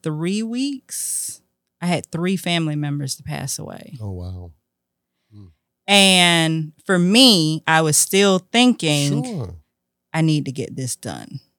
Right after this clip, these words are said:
Speaker 2: Mm.
Speaker 1: I need to get this done."
Speaker 2: Mm-hmm.
Speaker 1: Right? And she had to tell me, "Taronda, it's okay.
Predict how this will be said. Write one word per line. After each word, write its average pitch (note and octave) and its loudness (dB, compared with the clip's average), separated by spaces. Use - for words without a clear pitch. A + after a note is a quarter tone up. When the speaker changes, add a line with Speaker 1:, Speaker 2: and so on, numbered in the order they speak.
Speaker 2:
Mm. B2 -2
Speaker 1:
I C#3+ 0
need C#3 -2
to - -16
get - -16
this - -20
done." G2+ -10
Speaker 2:
Mm-hmm. F#2 -8
Speaker 1:
Right? C#3 -4
And E3 6
she A#3+ 4
had F3 4
to D3+ -2
tell D3 2
me, C3+ 0
"Taronda, D#3 0
it's C#3+ -4
okay. - -10